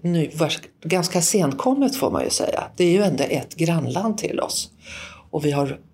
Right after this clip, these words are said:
rik gemensam historia bakåt i tiden. Så att det är märkligt att de här tolv år, det var bara tolv år,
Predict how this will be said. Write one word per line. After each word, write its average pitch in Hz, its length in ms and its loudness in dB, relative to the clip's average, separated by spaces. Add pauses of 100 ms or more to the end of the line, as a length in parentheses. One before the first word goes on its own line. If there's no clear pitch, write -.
(260)
rik 160 600 2
gemensam 156 680 2
historia 135 500 -2
bakåt 214 460 0
i - 60 -2
tiden. - 460 -2 (1500)
Så - 140 -4
att 165 80 -2
det 170 60 2
är 156 40 4
märkligt 165 540 -2
att - 140 -6
de 143 120 -2
här - 240 -2 (140)
tolv 139 320 2
år, 143 300 4
det 170 60 4
var 170 140 4
bara 151 220 2
tolv 120 400 2
år, - 200 0